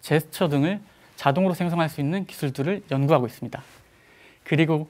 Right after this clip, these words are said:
이를 통해 사람과 상호작용할 수 있는 디지털 휴먼 테크 데모를 준비 중에 있습니다.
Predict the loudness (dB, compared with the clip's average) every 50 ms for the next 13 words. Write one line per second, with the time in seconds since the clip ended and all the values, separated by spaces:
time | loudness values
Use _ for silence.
0 | -4 0 2 2 2 0 0 0 0 0 0 0 -2 -6 -12 -10 0 2 2 2
1 | 2 0 -2 -2 -4 -6 -12 -12 -4 0 0 2 4 4 4 4 2 0 0 0
2 | 0 -2 0 0 0 -2 -4 -4 -6 -6 -6 -2 -2 -2 -2 0 -2 -2 -2 -4
3 | -6 -8 -12 -10 -4 -2 0 0 0 -2 -2 -4 -6 -6 -4 -4 -4 -2 -4 -4
4 | -8 -8 -10 -10 -12 -12 -12 -12 -18 -18